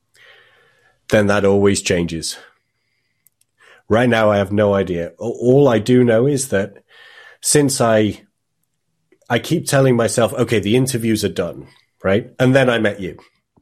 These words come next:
And then I said, "The interviews are done." And I met this military guy called John Foley, who has a ridiculously amazing story about recovery.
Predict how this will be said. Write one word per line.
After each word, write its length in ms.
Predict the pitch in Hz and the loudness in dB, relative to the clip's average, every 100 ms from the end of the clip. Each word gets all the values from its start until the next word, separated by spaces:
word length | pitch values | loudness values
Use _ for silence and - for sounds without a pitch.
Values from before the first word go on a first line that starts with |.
| - - - - - - _ - | -20 -20 -20 -20 -20 -20 _ -4
And 420 | 110 110 113 107 | 0 2 2 2
then 180 | 107 101 | 0 0
I 80 | 95 | -2
said, 200 | - 90 | -2 -4
"The 120 | 95 | -2
interviews 500 | 95 - 87 92 87 | -4 -6 -6 -6 -6
are 60 | 90 | -2
done." 340 | 117 92 82 - | 0 0 -4 -6
And 160 | 98 | -2
I 80 | 92 | -2
met 240 | 90 95 | -4 -8
this 220 | - 87 104 | -10 -6 0
military 420 | 104 95 95 90 | 0 2 0 2
guy 200 | 98 92 | 0 -2
called 200 | - 92 | -4 -2
John 180 | 92 87 | 0 0
Foley, 340 | - 117 92 | 0 0 0
who 200 | 78 85 | -4 -6
has 220 | 82 87 85 | -6 -6 -6
a 60 | |
ridiculously 640 | 85 87 120 107 98 - 87 | -4 -2 -2 0 -4 -2 -2
amazing 480 | 85 85 80 82 | 0 0 -2 -6
story 520 | 71 - 80 76 73 - _ | -6 -4 -4 -6 -12 -16 _
about 260 | 95 98 80 | -4 -2 -2
recovery. 720 | 82 - 87 85 80 - - | -6 -6 -4 -4 -6 -8 -14